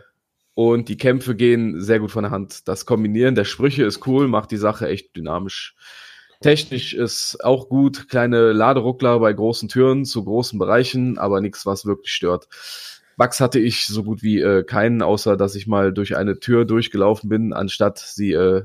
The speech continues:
anstatt dass sie aufging. Aber beim Zurücklaufen ging die dann auf. Atmosphäre ist echt super in dem Spiel. Und wenn man sich im Schloss die Zeit nimmt, gibt es echt viel zu entdecken. Kleiner Tipp, wenn mal zwei Rüstungen, äh, äh,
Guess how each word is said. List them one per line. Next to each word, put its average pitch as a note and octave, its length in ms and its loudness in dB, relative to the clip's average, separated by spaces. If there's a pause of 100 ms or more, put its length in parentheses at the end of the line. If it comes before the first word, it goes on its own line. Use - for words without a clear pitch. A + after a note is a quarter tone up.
(240)
anstatt A2 360 0
dass G#2 100 -6
sie - 120 -4
aufging. G#2+ 500 -2 (440)
Aber G2+ 240 2
beim G2+ 260 2
Zurücklaufen G2+ 580 0
ging F#2 160 -4
die E2+ 60 -6
dann E2 180 -4
auf. - 560 -8 (220)
Atmosphäre B2 580 0
ist A2+ 160 0
echt G2+ 200 -6
super D3 380 2
in G#2+ 120 0
dem G2+ 100 -2
Spiel. C3 500 0 (640)
Und A2 220 -2
wenn C3 120 6
man B2+ 160 2
sich B2+ 320 -2
im A2+ 640 -4
Schloss - 520 0 (200)
die A#2 80 -14
Zeit C3 360 0
nimmt, C3+ 260 0
gibt - 180 -2
es - 460 -4
echt G#2+ 200 -6
viel A#2 160 -4
zu - 140 -4
entdecken. F2+ 640 -8
Kleiner A2+ 300 0
Tipp, D3+ 320 0
wenn B2 140 4
mal A2+ 300 2
zwei A2 380 0
Rüstungen, A2+ 600 -4
äh, - 1600 -8
äh, F#2+ 260 -4